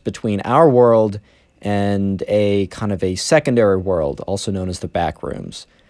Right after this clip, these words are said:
The back rooms consist of repeating kind of, uh, you know, really dull, uh, kind of office-like rooms with a kind of yellowy lighting, and they repeat on and on forever." You know how you can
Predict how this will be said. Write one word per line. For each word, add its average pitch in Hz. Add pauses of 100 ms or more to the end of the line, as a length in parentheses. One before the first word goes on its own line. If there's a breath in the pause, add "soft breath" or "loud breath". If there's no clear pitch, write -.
(220 soft breath)
The 123
back 165
rooms 151
consist 110
of 95
repeating 139
kind 113
of, 98 (520 soft breath)
uh, 90
you 98
know, 87
really 117
dull, 110
uh, 85 (100)
kind 104
of 85
office-like 104
rooms 98
with 101
a 95
kind 104
of 92
yellowy 98
lighting, 90 (420 soft breath)
and 104
they 104
repeat 107
on 117
and 98
on 95
forever." 85
You 110
know 190
how 247
you 220
can 127